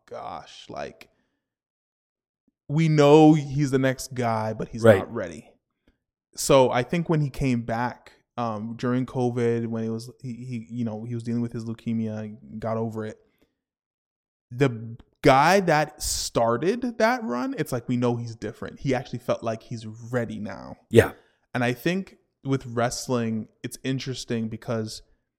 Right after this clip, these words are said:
Speaker 1: usually the champions are picked before they're actually ready. Then their journey is them getting ready.
Speaker 2: Yeah.
Speaker 1: And then they actually cash in and, like, they're th-, the guy in that time.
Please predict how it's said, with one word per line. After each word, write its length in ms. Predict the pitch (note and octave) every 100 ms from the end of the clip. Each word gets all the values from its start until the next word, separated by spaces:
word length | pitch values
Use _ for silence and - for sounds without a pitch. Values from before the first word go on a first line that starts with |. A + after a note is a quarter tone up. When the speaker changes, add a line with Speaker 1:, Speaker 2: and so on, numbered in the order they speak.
| _ _ _ _ C3+ C3
Speaker 1:
usually 1040 | B2+ D3 G3 G#3 F#3 E3+ D3+ B2+ A#2+ C#2 - _ _ _ _ _ _ _ _
the 140 | C3+ C3
champions 440 | - C3+ C3+ C3
are 80 | A#2+
picked 240 | - A#2+
before 320 | - - A#2
they're 120 | A2+ G#2
actually 400 | A2 - - F#2+
ready. 420 | F#2 G#2+ F#3 G3 _ _ _
Then 320 | A#2 A2+ A2 - -
their 240 | C3 A#2+
journey 560 | A2+ A2 C3 C#3 C#3 B2+
is 300 | D3 D3+ B2+
them 240 | A#2 A2+
getting 340 | A2 G#2+ G#2 G#2
ready. 380 | E2 E2 F#2+ B2+
Speaker 2:
Yeah. 180 | G#2 E2 -
Speaker 1:
And 140 | B2
then 120 | A#2
they 140 | A#2 A2+
actually 340 | A2 - B2
cash 480 | - A#2+ A2 A2 -
in 280 | A2 A2 A2
and, 180 | G#2+ G2+
like, 280 | F#2 - -
they're 180 | A2+
th-, 220 | G#2+ A2 A2
the 140 | B2 A#2+
guy 720 | A2+ A#2+ A2 G2 F#2+ G2+ -
in 160 | B2+ A2+
that 180 | G#2 -
time. 240 | - F2+